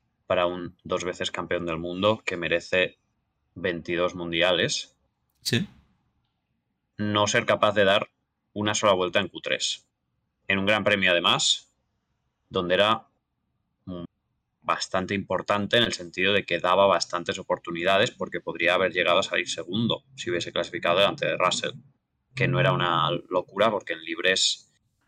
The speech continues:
Speaker 1: eh, podrí-, bueno, estuvo delante. La cuestión es que hay que decirlo, ya lo he dicho varias veces,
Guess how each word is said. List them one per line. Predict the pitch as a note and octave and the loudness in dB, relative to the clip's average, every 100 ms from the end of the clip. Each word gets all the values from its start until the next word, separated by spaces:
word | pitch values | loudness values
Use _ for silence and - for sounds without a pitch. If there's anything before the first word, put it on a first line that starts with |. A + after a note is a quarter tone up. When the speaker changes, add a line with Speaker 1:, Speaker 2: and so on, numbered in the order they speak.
| _ | _
Speaker 1:
eh, | F2+ E2+ E2 D2+ D2 D2 - - - - _ _ _ _ _ _ | 0 2 2 0 0 -2 -4 -6 -10 -14 _ _ _ _ _ _
podrí-, | F2 E2 - - | -6 -6 -8 -14
bueno, | D2 D#2 - - _ | -6 -4 -4 -10 _
estuvo | - - D#2+ D#2 | -14 -10 -6 0
delante. | E2 C3 - - _ - _ _ _ - | 0 0 -4 -18 _ -20 _ _ _ 0
La | G#2+ | 0
cuestión | A2+ - B2+ C3 | 2 0 2 2
es | B2+ | 2
que | B2 G2+ G2 F#2 F#2 F2 F2 E2+ _ _ _ _ _ _ _ _ _ _ | 2 4 6 6 4 4 2 -2 _ _ _ _ _ _ _ _ _ _
hay | - F#2+ | -2 -2
que | G2 | -2
decirlo, | E2+ - D#2 F#2 - _ _ _ _ _ - | -6 -8 -8 -6 -6 _ _ _ _ _ -14
ya | - | -6
lo | D#2+ | -6
he | D#2+ | -6
dicho | D#2 E2 | -8 -6
varias | D#2+ D#2 | -6 -6
veces, | F2+ - D3+ - | -8 -6 -8 -8